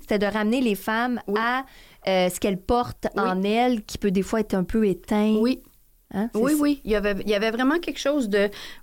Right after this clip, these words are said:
Speaker 2: sais, au niveau du rassemblement, au niveau de, c'est, c'est ça, au niveau de l'enseignement.
Speaker 1: Mm-hmm.
Speaker 2: Et, euh, on a vu, on a vu, euh, comment c'était, euh, puissant.
Speaker 1: Mm.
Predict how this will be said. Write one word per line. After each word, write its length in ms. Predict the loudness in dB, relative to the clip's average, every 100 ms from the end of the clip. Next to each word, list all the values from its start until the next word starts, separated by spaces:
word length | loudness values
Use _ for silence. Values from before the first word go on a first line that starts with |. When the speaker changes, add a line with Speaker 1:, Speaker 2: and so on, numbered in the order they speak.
| -4
Speaker 2:
sais, 80 | 0
au 60 | 2
niveau 240 | 2 2
du 100 | 0
rassemblement, 960 | -2 -2 -2 0 0 0 0 0 0 -2 -6 -20 -16 -2
au 140 | 2
niveau 320 | 4 4 2
de, 320 | 4 4 4
c'est, 180 | 2 -2
c'est 180 | -2 0
ça, 200 | 2 4
au 80 | 4
niveau 220 | 4 2
de 80 | 2
l'enseignement. 720 | 0 0 0 2 2 0 0
Speaker 1:
Mm-hmm. 720 | 2 2 4 4 4 2 2 -2 -8 -2
Speaker 2:
Et, 300 | 2 2 2
euh, 320 | 2 2 0 0
on 220 | 0 2
a 80 | 2
vu, 600 | 2 0 0 2 2 0 -2
on 200 | 0 2
a 40 | 2
vu, 600 | 0 -4 -2 -2 0 2
euh, 360 | 2 2 2 0 -6 _
comment 360 | -2 0 2 0
c'était, 680 | 0 -2 -2 0 2 2 -2 -4
euh, 140 | -4
puissant. 580 | -4 -6 -8 -6 -4 -2 0
Speaker 1:
Mm. 480 | 0 0 -2 -4